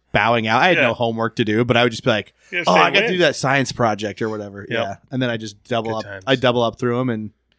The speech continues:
Speaker 1: keep going.
Speaker 2: Yeah.
Speaker 1: When I supervised study hall the last couple of years, I kept board games. I'm like, "If you guys don't have any homework, rather than sit there and stare at YouTube, why don't we just play a game
Speaker 2: Yeah.
Speaker 1: together?"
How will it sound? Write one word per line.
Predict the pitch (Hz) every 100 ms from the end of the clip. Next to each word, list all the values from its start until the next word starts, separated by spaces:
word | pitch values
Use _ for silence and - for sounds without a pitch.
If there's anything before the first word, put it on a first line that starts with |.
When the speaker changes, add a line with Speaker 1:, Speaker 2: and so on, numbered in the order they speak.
| _ _ _ _
Speaker 1:
keep | 120 110
going. | 120 156 120 -
Speaker 2:
Yeah. | 101 92 87 _ _ _ _
Speaker 1:
When | 147 135
I | 160
supervised | - 151 131 123 117
study | 127 120
hall | 113 113
the |
last | 107 104 -
couple | 110 110
of |
years, | 107 104
I | -
kept | 143 131 104
board | 104 113
games. | 123 139 143 - _ _ _ _ _ 117
I'm |
like, | 131 131
"If | 139
you | 240
guys | 240
don't | 214
have | 175
any | 160
homework, | 104 110 127 101 98 -
rather | 139 180
than | 160
sit | 120 147
there | 160
and | 127 104
stare | - 120 123
at |
YouTube, | 85 98 127 - 95
why | 120
don't |
we | 165
just | 160
play | - 147
a |
game | 87 90 120
Speaker 2:
Yeah. | 139 190
Speaker 1:
together?" | 82